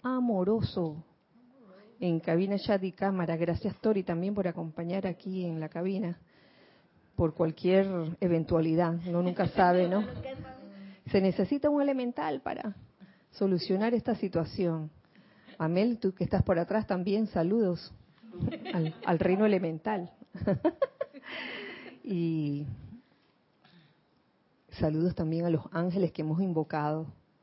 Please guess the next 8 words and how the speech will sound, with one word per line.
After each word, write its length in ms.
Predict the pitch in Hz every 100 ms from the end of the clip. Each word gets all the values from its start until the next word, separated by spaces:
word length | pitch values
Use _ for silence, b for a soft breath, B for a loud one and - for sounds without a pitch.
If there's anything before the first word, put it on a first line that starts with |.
| _ _ _ _ _ _ b b b b b b _ -
Em, 720 | 156 156 151 151 151 151 143 - _ _ _ _ _ _ _ _ _ _ _ -
ustedes 300 | 175 175 147
también, 640 | 156 160 175 202 214 190 196
les 180 | 175
invito 340 | 180 165 165 185
a 60 |
que 200 | 170 170 147
participen 720 | 160 - - 170 190 185